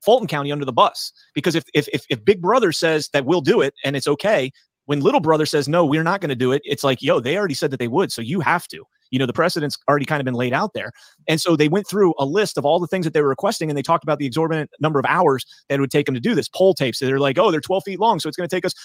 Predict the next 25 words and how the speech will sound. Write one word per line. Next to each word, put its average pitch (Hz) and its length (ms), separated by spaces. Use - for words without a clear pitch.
four 196 240
hours 208 260
to 147 80
scan 180 240
each 180 160
one." 220 160
And 143 80
they're 156 60
like, 151 100
"Well, 156 220
we'll, 160 180
we'll 175 120
buy 185 140
you 175 120
a - 20
scanner 156 320
that 123 120
you 127 60
can 131 120
do 139 120
it 131 80
in, 135 260
in 123 160
one 135 160
sw-, - 240